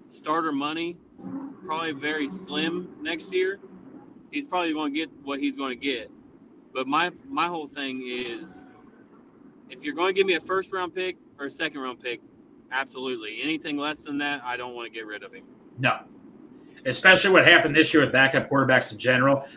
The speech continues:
Speaker 2: My question is, I wonder if, like, when people even get backup quarterbacks in the draft, you know, a lot of times they wait till, like, what, the late fifth, like, fifth or sixth round. You wonder if some teams for a
Speaker 1: Yeah.
Speaker 2: backup quarterback may even try to think about the, maybe not the third,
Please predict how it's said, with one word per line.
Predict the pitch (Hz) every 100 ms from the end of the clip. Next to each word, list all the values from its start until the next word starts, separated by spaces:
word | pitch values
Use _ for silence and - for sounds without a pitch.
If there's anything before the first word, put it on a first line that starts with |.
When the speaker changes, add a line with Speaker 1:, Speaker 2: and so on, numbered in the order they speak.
| -
Speaker 2:
My | - 180
question | 151 160 156 139
is, | 135 135
I | 139
wonder | 151 151 143
if, | -
like, | 135
when | 131 127
people | 147 139
even | 135 131
get | 113 135 156 113
backup | 135 135 120
quarterbacks | 147 135 127 -
in | 117
the |
draft, | 104 160 147 - - -
you | 123
know, | 135
a |
lot | 143 180
of | -
times | 139 131
they | 139
wait | 139 143
till, | 147
like, | 139 120
what, | 135 123
the | - 113 - - - -
late | 123 139 131
fifth, | - 143 127
like, | 104 -
fifth | 143 139
or | 127
sixth | - 151 -
round. | 135 147 - - -
You | 185
wonder | 147 156 160
if | 131
some | - 165
teams | 131 170 175
for | -
a | 127
Speaker 1:
Yeah. | 131
Speaker 2:
backup | 175 127 -
quarterback | 185 165 135 131 - - - - -
may | 127 156
even | 151 156 139
try | 151 156
to | 143
think | - 156
about | 143 156 156
the, | - - - - - - - - - 190
maybe | 202 220 220
not | 202 180
the | 156
third, | - 214 170 131